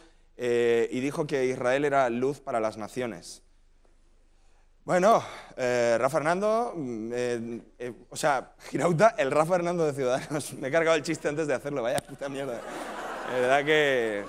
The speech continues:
joder, macho, ¿cómo estamos? Esta semana en Twitter alguien ha rescatado, por cierto, el, una entrevista de Girauta,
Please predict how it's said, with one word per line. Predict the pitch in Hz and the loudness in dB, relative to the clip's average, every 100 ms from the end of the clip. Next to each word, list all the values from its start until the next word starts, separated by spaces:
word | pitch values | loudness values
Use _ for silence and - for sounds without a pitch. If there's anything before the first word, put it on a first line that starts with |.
| - | -2
joder, | 139 131 143 | 0 2 2
macho, | 131 135 117 | 0 -2 -6
¿cómo | 123 | -6
estamos? | 127 143 127 98 - - - - - _ | -4 -4 -4 -8 -14 -20 -20 -20 -20 _
Esta | 170 247 | -2 0
semana | 226 214 | 2 2
en | 190 | 2
Twitter | 202 214 | 0 4
alguien | 208 208 208 | 4 4 0
ha | 196 | 0
rescatado, | 190 170 156 175 | -2 -2 0 0
por | 151 | -2
cierto, | 175 165 220 214 | -6 -4 -4 -2
el, | 135 123 117 113 110 113 - | -4 -2 -2 -2 -2 -4 -6
una | 131 | -8
entrevista | 151 143 147 | -6 -6 -6
de | 143 | -10
Girauta, | - 117 139 127 131 | -6 -4 -4 -6 -10